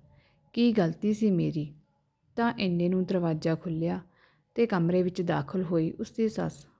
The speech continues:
ਮਮਤਾ। ਮਹਿੰਗੇ ਕੱਪੜੇ, ਚਿਹਰੇ 'ਤੇ ਕਠੋਰਤਾ ਤੇ ਹੱਥ ਵਿੱਚ ਤਲਾਕ ਦੇ ਕਾਗਜ਼।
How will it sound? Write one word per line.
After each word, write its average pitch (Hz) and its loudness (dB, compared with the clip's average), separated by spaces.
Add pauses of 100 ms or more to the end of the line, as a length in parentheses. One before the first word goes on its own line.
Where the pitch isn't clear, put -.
(120)
ਮਮਤਾ। 165 -4 (640)
ਮਹਿੰਗੇ 190 4
ਕੱਪੜੇ, 170 -2 (200)
ਚਿਹਰੇ 180 2
'ਤੇ 196 0
ਕਠੋਰਤਾ 175 -6
ਤੇ 190 -4
ਹੱਥ 202 0
ਵਿੱਚ 170 -2 (100)
ਤਲਾਕ 165 0
ਦੇ 165 -2
ਕਾਗਜ਼। 160 -4